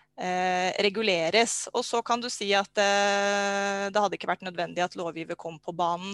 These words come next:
for så vidt, hvis, eh, domstolene hadde klart å, å anvende de alminnelige erstatningsreglene riktig, på samme måte som da Høyesterett har, eh, slått fast. Eh, og hvorfor, eh, hvorfor har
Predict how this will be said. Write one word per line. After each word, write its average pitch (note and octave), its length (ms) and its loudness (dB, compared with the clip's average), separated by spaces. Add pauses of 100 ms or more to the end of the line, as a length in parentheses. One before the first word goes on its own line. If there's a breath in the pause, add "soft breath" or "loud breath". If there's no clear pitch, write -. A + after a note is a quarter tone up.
for G#3 80 -4
så G3+ 180 -2
vidt, A3+ 220 0
hvis, - 320 -2
eh, F#3+ 140 2
domstolene F3 760 -8
hadde F#3 160 0
klart - 400 -4
å, F3+ 260 -2 (500 loud breath)
å G3 120 2
anvende F#3 840 0
de F#3 100 0
alminnelige F3+ 460 -2
erstatningsreglene F3+ 920 -2
riktig, - 560 2
på A3+ 140 0 (180)
samme G3 240 -2
måte F#3+ 320 -6
som F#3+ 160 -10
da F3+ 260 0 (380 loud breath)
Høyesterett F#3 640 -2
har, F3+ 420 0 (480 loud breath)
eh, G3 400 2
slått - 320 -2
fast. - 640 2 (160)
Eh, A3 320 6
og A3+ 160 2
hvorfor, G#3 560 2
eh, G#3+ 960 2
hvorfor G3+ 380 -4
har F#3 420 0